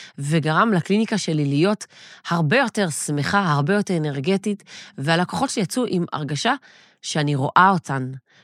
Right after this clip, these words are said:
שאני, שהן חשובות לי. אה, האמת שזה באמת היה ככה, אבל גם אם היו לי ימים שהם קשים, ובואו, לכולנו יש ימים כאלה, כל הדברים האלה נשארים מחוץ לדלת. כשהלקוחה מגיעה, אני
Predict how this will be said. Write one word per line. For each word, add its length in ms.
שאני, 300
שהן 220
חשובות 680
לי. 100
אה, 200
האמת 280
שזה 220
באמת 240
היה 160
ככה, 300
אבל 240
גם 220
אם 100
היו 140
לי 80
ימים 320
שהם 220
קשים, 440
ובואו, 360
לכולנו 440
יש 240
ימים 240
כאלה, 380
כל 200
הדברים 440
האלה 260
נשארים 460
מחוץ 480
לדלת. 400
כשהלקוחה 640
מגיעה, 440
אני 280